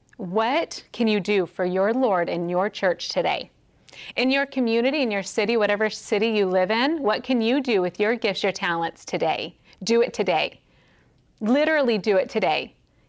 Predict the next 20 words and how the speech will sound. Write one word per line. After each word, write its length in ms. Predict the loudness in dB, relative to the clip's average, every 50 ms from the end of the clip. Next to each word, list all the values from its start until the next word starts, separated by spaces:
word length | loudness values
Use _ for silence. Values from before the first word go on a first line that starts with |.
| -6 -6 -2
Get 260 | 0 0 0 2 0
a 80 | -2 -4
contact 540 | 0 -2 0 0 0 0 -2 -4 -4 -2
number 200 | -2 -2 0 0
of 100 | 0 0
that 260 | 0 -2 -2 -2 -6 -10 _ -4
thing 600 | -2 0 0 0 0 -2 -4 -4 -6 -8 -10 -12 _ _
and 200 | -4 -2 -2 -2
call 500 | -4 -8 -12 -2 0 2 4 4 2 0
them 500 | 0 -2 -2 -2 -2 -4 -8 -12 -14 -14 _ _ -20 -20 -10 -4
and 240 | -2 0 0 0 0
say, 220 | 0 -2 -2 -2
"Hi, 500 | -2 -4 -6 -6 -4 -2 0 0 -2 -2 -6 -18 -16 -16 -16 -16 -18 -20 -20 -20 -20 -20 -20 -20 _ _ _ _ _ _ -14
can 180 | -2 0 0 2
I 80 | 2
come 260 | 0 0 0 0 0
vacuum 400 | 2 0 -2 -2 0 0 2 2
your 120 | 2 2 0
church 400 | 0 0 0 0 0 -2 -6 -4
today?" 480 | -2 0 0 0 0 0 -2 -2 -6